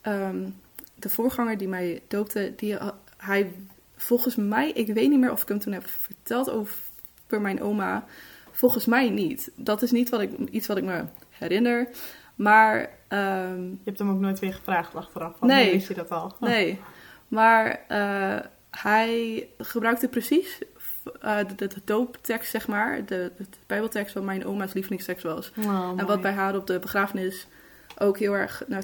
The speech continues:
Speaker 1: voren kwam. Dat was, "De Heer is mijn herder", Psalm drieëntwintig uit mijn hoofd.
Speaker 2: Mhm.
Speaker 1: En dat, dat we elkaar ook allemaal echt zo aankeken. <laughs> Weet je, mijn
Speaker 2: Oh,
Speaker 1: moeder, mijn, mijn,
Speaker 2: ja.
Speaker 1: mijn opa en zo. En ik, dat we elkaar allemaal echt aankeken van,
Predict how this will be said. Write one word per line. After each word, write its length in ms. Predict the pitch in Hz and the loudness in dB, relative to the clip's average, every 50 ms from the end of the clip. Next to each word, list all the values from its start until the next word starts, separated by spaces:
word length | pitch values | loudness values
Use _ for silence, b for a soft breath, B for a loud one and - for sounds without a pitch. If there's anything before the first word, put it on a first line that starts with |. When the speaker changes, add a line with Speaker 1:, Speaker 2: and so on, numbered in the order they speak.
| 190 - | -6 -4
Speaker 1:
voren 200 | - 196 190 190 | -2 -2 -2 -2
kwam. 140 | 208 202 196 | -2 -4 -4
Dat 120 | 185 185 | -4 -4
was, 140 | 170 180 - | -6 -8 -6
"De 80 | - | -6
Heer 100 | 196 190 | -6 -4
is 80 | 190 196 | -4 -6
mijn 140 | - 196 196 | -6 -4 -2
herder", 300 | 208 220 240 233 226 233 | -2 0 0 -2 -4 -4
Psalm 300 | - - - 190 190 202 | -6 -6 -4 -4 -2 -2
drieëntwintig 560 | 202 202 190 190 - 233 - - 214 - - | -4 -4 -6 -6 -6 -8 -6 -6 -8 -8 -6
uit 140 | - 208 196 | -6 -4 -2
mijn 120 | 214 - | -2 0
hoofd. 140 | 220 214 208 | 0 0 0
Speaker 2:
Mhm. 100 | 208 214 214 233 233 B B B B B B _ - _ - - - _ - | -2 -2 -4 -6 -6 B B B B B B _ -20 _ -16 -16 -16 _ -2
Speaker 1:
En 180 | 233 233 233 | 2 2 4
dat, 220 | 240 240 233 - - - - _ _ - - - - - | 4 2 0 -2 -6 -14 -20 _ _ -20 -18 -18 -10 -2
dat 280 | - 233 233 233 - - - _ _ _ _ _ _ | 0 0 0 0 -2 -12 -16 _ _ _ _ _ _
we 160 | - 208 240 | -6 -2 0
elkaar 280 | 269 269 254 247 - 254 | 2 2 2 4 4 4
ook 80 | 254 254 | 4 6
allemaal 220 | - 277 294 285 | 6 4 6 6
echt 100 | 285 254 | 4 4
zo 80 | - 269 | 2 2
aankeken. 640 | - - 220 269 330 - - 277 269 320 - 294 359 294 | 4 6 8 8 6 6 6 4 4 6 8 8 6 6
<laughs> 60 | 254 247 | 8 8
Weet 120 | - 285 | 8 10
je, 80 | - 294 | 10 10
mijn 140 | 233 220 | 8 8
Speaker 2:
Oh, 60 | 220 226 | 8 6
Speaker 1:
moeder, 360 | 269 311 - 254 254 262 254 | 6 8 8 10 10 10 10
mijn, 180 | 247 240 196 202 | 8 8 6 6
mijn, 140 | 214 214 220 | 4 4 6
Speaker 2:
ja. 100 | 220 214 190 | 6 6 6
Speaker 1:
mijn 100 | 220 240 | 6 6
opa 200 | 220 196 240 220 | 6 6 6 6
en 80 | 220 214 | 6 6
zo. 160 | 214 208 208 | 4 2 2
En 100 | 208 202 | 2 0
ik, 100 | 196 202 | 0 -2
dat 100 | 226 214 | -4 -4
we 60 | - 233 | -4 -4
elkaar 220 | - 202 - - | -4 -4 -6 -6
allemaal 160 | - 214 208 | -6 -6 -8
echt 100 | - - | -8 -6
aankeken 300 | - 196 196 - 196 - | -6 -6 -6 -6 -8 -10
van, 120 | - 165 | -10 -14